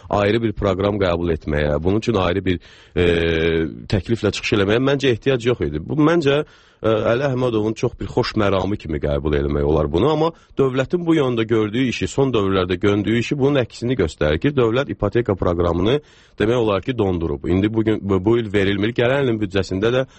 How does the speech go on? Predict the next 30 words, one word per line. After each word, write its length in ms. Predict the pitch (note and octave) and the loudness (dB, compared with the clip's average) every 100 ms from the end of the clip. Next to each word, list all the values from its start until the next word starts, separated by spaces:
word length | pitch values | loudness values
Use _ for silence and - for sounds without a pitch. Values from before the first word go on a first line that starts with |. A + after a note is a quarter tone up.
| - - | -10 -4
əgər 220 | A2 G#2+ | 0 0
səhv 260 | - A#2 G#2+ | -2 -2 -2
etmirəmsə, 460 | G2 F#2+ E2+ - A#2+ | -2 0 0 0 0
cəmi 280 | A2 F#2+ A2 | 0 0 0
on 220 | G2+ G2 | 0 0
beş 180 | G#2 - | -2 0
milyon 260 | F#2 E2+ E2 | 0 0 0
manat 360 | E2 F#2+ B2 - - _ | 0 0 0 -6 -20 _
ancaq 340 | - A2+ G#2+ G2 | -2 -2 -2 -2
sosial 400 | G2+ F#2 G2+ F#2 | -4 -2 0 0
ipotekaya, 580 | - D#2+ E2 - E2 D#2 | -2 -2 -2 0 0 0
ə, 220 | - D#2 D2+ D#2 | 0 0 0 0
nəzərdə 400 | D#2+ D#2+ D2 D#2 | 0 0 -2 -4
tutulub, 320 | - F2 F#2+ - | -4 -2 0 0
on 140 | F2+ | 0
beş 180 | F2 - | -2 -2
milyon 240 | F2 D#2 | -2 0
manatın 380 | D#2 D2 D2 E2+ D2 | 0 0 -2 -2 0
ayrılması. 520 | C#2+ D2 D2 C#2+ C3+ D3 - - - | 2 0 0 0 -2 -2 -10 -8 -2
Amma 200 | A#2 G#2+ | 0 2
Əli 180 | A2+ B2+ | 0 0
Əhmədovun 480 | B2 B2 A#2 G#2 G2 | -2 -2 0 0 -2
təklifini 480 | G2+ F#2 F#2+ F2+ G#2 | -4 -4 -4 -2 0
nəzərə 340 | G#2+ F#2 F2+ F2+ | 2 2 0 0
salsaq, 400 | - E2 B2+ B2+ | -2 -2 0 0
bu 80 | A2 E2+ | 2 2
on 180 | G#2+ A2 - - - | 2 0 -8 -20 -4
il 180 | G2+ F2+ | -2 0
müddətinə, 480 | F2+ F#2 F2 G2 F#2 | -2 -2 -2 0 -2
ə, 240 | - E2 | -2 0